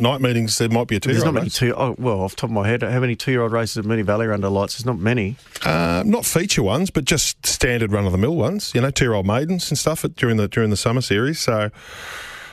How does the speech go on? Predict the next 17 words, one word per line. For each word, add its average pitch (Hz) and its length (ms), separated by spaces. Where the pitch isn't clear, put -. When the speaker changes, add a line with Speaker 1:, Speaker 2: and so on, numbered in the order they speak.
Speaker 1:
Hey, 156 240
um, 151 500
interesting 143 520
story. 120 480
There 110 120
was 104 120
something 139 360
on 107 100
the 101 80
rumour 120 400
file 127 320
this 110 220
morning 110 520
on 107 160
A 104 160
W 113 640
about, 107 500